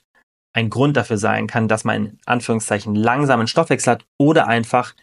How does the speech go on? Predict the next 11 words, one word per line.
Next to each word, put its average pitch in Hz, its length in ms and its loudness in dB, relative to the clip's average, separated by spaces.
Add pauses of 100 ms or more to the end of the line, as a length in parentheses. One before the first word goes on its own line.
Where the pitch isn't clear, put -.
(240)
wenig 120 360 2
Kalorien 113 380 -2
verbraucht. 92 600 -6
Ja, 104 100 0
also 117 160 0
Szenario 101 440 -2
eins 131 340 -2
wäre 107 60 0
eine 104 120 0
kleine 104 320 -4
Person, 156 540 0